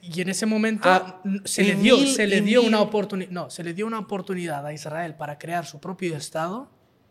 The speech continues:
Speaker 1: que se le prometió después del Holocausto, como promesa de tener tu pro-, tu, su propio Estado. Pero, eh, s-, eh, los palestinos seguían con el mandato británico.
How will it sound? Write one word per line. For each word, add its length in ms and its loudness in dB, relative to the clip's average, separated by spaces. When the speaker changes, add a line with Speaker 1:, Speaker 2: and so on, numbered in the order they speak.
Speaker 1:
que 80 -12
se 140 -10
le 80 -10
prometió 420 -10
después 380 -8
del 100 -8
Holocausto, 640 -10
como 260 -18
promesa 640 -6
de 80 -18
tener 300 -14
tu 160 -20
pro-, 320 -20
tu, 180 -20
su 140 -20
propio 260 -16
Estado. 340 -10
Pero, 360 0
eh, 480 -4
s-, 180 -12
eh, 160 -6
los 180 -10
palestinos 720 -8
seguían 480 -2
con 140 -6
el 80 -4
mandato 380 -8
británico. 580 -20